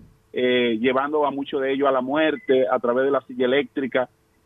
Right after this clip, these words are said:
tanto en la, en la cárcel La cuarenta de Cristo Rey, como en la cárcel del kilómetro nueve. Eh, asimismo, en San Isidro igualmente, y asimismo, eh, a partir de ahí,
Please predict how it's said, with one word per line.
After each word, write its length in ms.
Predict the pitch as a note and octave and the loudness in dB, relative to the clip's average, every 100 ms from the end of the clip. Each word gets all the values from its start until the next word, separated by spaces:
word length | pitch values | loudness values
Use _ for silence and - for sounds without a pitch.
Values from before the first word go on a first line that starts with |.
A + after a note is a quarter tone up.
| _ | _
tanto 320 | A#2+ C3 B2+ | -6 -4 0
en 80 | C#3 | 0
la, 180 | C3 B2+ - | 0 -2 -2
en 160 | C3 | 0
la 340 | B2+ A#2+ A2 - | 2 2 0 -2
cárcel 400 | C3+ C3 - C3+ | -6 -6 -2 0
La 100 | C3 | 0
cuarenta 540 | B2 A#2+ C#3+ D3 B2+ | 0 0 2 0 2
de 180 | B2 A#2 | 2 0
Cristo 400 | - A#2+ - B2 | -4 -10 0 2
Rey, 460 | A#2+ C#3 C#3+ C3+ C#3 _ _ _ _ _ | 4 4 4 0 -6 _ _ _ _ _
como 240 | B2 C3 | -2 2
en 60 | C3+ | 2
la 100 | B2 | 0
cárcel 460 | C3 C3 C3 D3 | -2 -6 -4 -4
del 200 | C3+ B2+ | -2 -2
kilómetro 480 | A#2 A#2+ B2 C3+ A#2+ | 0 2 4 4 4
nueve. 480 | A#2+ C3+ D3 C3+ B2+ - _ _ _ _ _ - | 4 4 2 0 -4 -10 _ _ _ _ _ -8
Eh, 380 | B2 A#2+ A#2+ A2+ _ _ _ | -2 0 0 -4 _ _ _
asimismo, 1000 | - C3+ - F#3 F#3 G3+ F#3+ - D3+ D#3 - | -8 -8 -8 -10 -6 -4 -6 -4 0 0 0
en 180 | B2+ | -4
San 200 | A#2 A#2+ | -2 -4
Isidro 480 | A#2+ - D#3 C#3+ B2+ | -6 -4 -2 -2 -4
igualmente, 640 | A#2 B2+ C3+ D3 B2 B2 B2+ _ _ - | 0 0 0 -6 -6 -10 -18 _ _ -6
y 140 | C#3+ | -2
asimismo, 840 | D#3 D3 G#3 G#3 G#3 G3 E3+ E3 - _ | -2 -4 -8 -8 -6 -6 -2 -2 -2 _
eh, 200 | - C#3+ | -4 0
a 80 | C#3+ | 0
partir 420 | C3 C#3+ A#2+ E3+ | -4 -12 -10 -8
de 140 | G3+ F#3+ | -2 0
ahí, 380 | D#3 D3 C#3 | 0 -4 -8